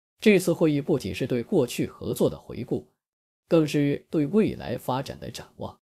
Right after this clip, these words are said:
然而，并非所有的外交提议都能得到认可。泽连斯基对中巴提出的和平建议表达了强烈的不满，指出这些提议具有，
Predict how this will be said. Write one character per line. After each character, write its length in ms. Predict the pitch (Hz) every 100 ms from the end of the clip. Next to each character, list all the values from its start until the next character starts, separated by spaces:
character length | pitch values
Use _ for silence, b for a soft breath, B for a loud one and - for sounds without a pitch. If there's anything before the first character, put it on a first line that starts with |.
| _ _
然 160 | 135 156
而， 140 | 151
并 160 | 165 151
非 160 | 165
所 200 | 160 -
有 140 | 175 92
的 320 | 85 101 120 _
外 240 | 185 139
交 200 | 147 143
提 160 | 139 113
议 200 | 123 -
都 200 | - 190
能 140 | 135
得 160 | 98 -
到 160 | 71
认 180 | - -
可。 220 | - - - _ _ _
泽 200 | - 175
连 140 | 190 180
斯 220 | - 190
基 220 | 196 190
对 180 | 180 143
中 220 | 165 165
巴 180 | 151 151
提 180 | - 123
出 160 | 127
的 80 | 117
和 200 | - 120
平 180 | 120 127
建 260 | 160 120
议 120 | 123 -
表 240 | - 71
达 140 | 73 69
了 100 | 65
强 340 | - 82 131
烈 120 | 190
的 80 | -
不 160 | - 78
满， 120 | - _ _ _ _ _
指 160 | - 165
出 140 | 156
这 140 | 180 170
些 100 | 160
提 160 | -
议 180 | 127 143
具 220 | 110 - -
有， 300 | 67 65